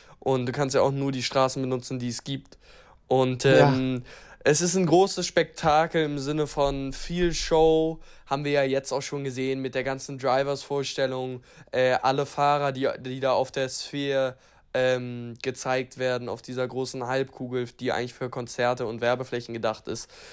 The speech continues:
Speaker 1: Also es ist ein
Speaker 2: Ja.
Speaker 1: großes Spektakel, dann war auch noch, äh,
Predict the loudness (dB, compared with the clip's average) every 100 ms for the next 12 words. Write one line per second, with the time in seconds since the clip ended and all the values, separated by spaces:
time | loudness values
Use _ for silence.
0 | -18 0 2 2 -2 -2 0 4 4 2
1 | 2 0 2 4 4 4 4 4 2 2
2 | 0 2 4 4 4 0 -2 -2 -2 -2
3 | 0 0